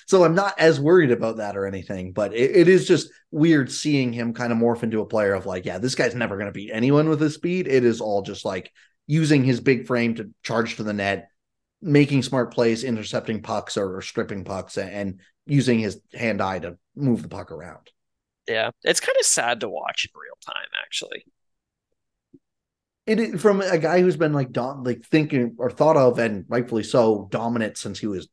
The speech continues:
Speaker 1: sixteen years old or whatever, fifteen, like.
Speaker 2: Yeah. That makes you feel old.
Speaker 1: <laughs> Yeah. Yes, it does.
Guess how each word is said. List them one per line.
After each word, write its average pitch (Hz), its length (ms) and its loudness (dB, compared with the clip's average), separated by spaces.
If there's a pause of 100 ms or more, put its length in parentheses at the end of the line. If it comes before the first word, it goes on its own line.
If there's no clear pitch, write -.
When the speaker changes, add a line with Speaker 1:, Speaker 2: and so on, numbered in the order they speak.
(320)
Speaker 1:
sixteen - 600 -4
years 92 220 -8
old 101 200 -4
or 82 80 -12
whatever, 73 440 -18
fifteen, 95 540 -8
like. - 260 -20 (280)
Speaker 2:
Yeah. 117 140 -6 (540)
That 151 60 -4
makes 208 280 -2
you 233 60 0
feel 131 80 2
old. 92 440 -2 (280)
Speaker 1:
<laughs> - 260 -20
Yeah. 180 480 -2 (380)
Yes, 127 240 2
it 113 100 -4
does. - 420 -10